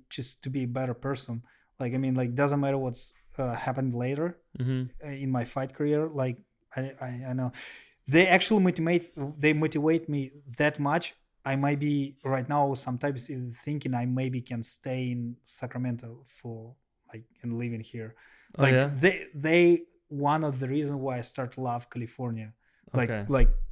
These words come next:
Speaker 1: as my home. <laughs>
Speaker 2: Oh, that's awesome.
Speaker 1: Yeah.
Speaker 2: So how does a, uh,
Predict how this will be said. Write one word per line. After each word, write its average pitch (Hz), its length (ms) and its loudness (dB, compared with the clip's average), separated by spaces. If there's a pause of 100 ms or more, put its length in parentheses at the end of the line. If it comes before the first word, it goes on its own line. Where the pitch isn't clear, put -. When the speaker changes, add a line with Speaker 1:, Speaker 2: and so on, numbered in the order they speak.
(120)
Speaker 1:
as 123 180 0
my 123 160 2
home. 117 400 -4 (200)
<laughs> - 200 -4
Speaker 2:
Oh, 139 120 6 (200)
that's 147 240 4
awesome. 120 580 0
Speaker 1:
Yeah. 117 140 -6 (160)
Speaker 2:
So 175 160 6
how 156 180 6
does 185 200 4
a, 151 100 10
uh, - 300 -6